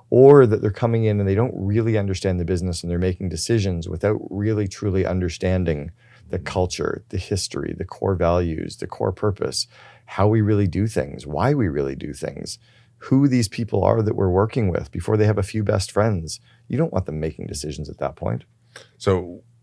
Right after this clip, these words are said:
Speaker 2: when someone's building out their, their new employee onboarding, what do you feel that, like, is the most important thing to get them started with? Would,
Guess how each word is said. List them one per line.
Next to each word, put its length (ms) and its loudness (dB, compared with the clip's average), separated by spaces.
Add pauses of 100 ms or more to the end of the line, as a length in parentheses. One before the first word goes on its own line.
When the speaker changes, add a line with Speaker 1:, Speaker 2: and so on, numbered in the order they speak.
(100)
Speaker 2:
when 240 2
someone's 240 -2
building 260 2
out 160 0
their, 360 0
their 420 -2 (260)
new 160 0
employee 300 2
onboarding, 640 -2 (240)
what 180 4
do 60 2
you 100 4
feel 240 4
that, 80 -4
like, 240 2
is 160 -4
the 60 -2
most 260 -2
important 300 -4
thing 160 -4
to 80 -6
get 100 -4
them 140 -8
started 260 -2
with? 340 -6
Would, 140 -4